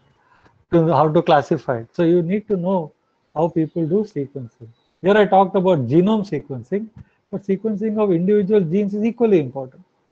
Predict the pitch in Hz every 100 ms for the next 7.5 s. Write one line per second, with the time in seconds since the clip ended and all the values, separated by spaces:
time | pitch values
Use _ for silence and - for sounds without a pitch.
0 | - 147 208 180 _ _ _ _ 170 156
1 | 170 175 165 202 226 - _ - 160 170
2 | 160 165 156 143 151 143 135 139 120 135
3 | 127 - _ _ _ _ - 196 190 175
4 | 156 165 175 175 196 190 160 156 160 160
5 | 156 147 - - - 156 143 143 135 135
6 | 180 123 180 175 175 170 147 160 147 147
7 | 139 - 127 127 127